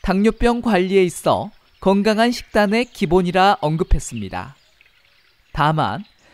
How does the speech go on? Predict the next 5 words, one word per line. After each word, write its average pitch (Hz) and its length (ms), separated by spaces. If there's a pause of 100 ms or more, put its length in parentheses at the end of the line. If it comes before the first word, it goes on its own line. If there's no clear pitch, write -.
(120)
탄수화물의 233 640
권장량은 185 920
모든 185 360
사람에게 208 500
다르며 147 640